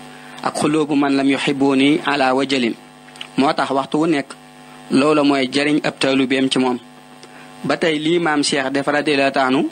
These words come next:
dañuy tegtal ni fa mu àndeek sëriñ bi yàgg na lool. Walaahu aalam. Am na ku mës a ñëw ci sëriñ Tuubaa xaada lahoo lahu maxtaara lahoo, jox ko ndox. Bëgg mu ñaanal soxnaam su tawat.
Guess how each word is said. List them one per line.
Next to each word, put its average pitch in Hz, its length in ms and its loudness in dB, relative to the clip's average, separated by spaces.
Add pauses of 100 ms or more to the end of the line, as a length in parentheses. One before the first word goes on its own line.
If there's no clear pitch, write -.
(280)
dañuy 147 320 2
tegtal 143 380 -2
ni 180 160 -2 (500)
fa 147 120 -2
mu 165 120 0
àndeek 147 380 0
sëriñ 135 260 0
bi 139 220 2
yàgg 127 180 -2
na 127 140 2
lool. 127 380 2 (920)
Walaahu 147 320 2
aalam. 135 260 0 (760)
Am 147 120 0
na 165 120 0
ku 160 120 -4
mës 160 200 0
a 156 40 -2
ñëw 151 400 -2
ci 143 140 0
sëriñ 147 320 2
Tuubaa 143 500 2
xaada 147 460 -2
lahoo 143 240 0
lahu 143 460 0
maxtaara 139 500 0
lahoo, 139 400 2 (440)
jox 139 220 -2
ko 139 120 0
ndox. 135 280 -2 (840)
Bëgg 143 160 0 (120)
mu 151 80 4
ñaanal 151 380 0
soxnaam 143 460 -2
su 135 120 -4
tawat. 131 260 0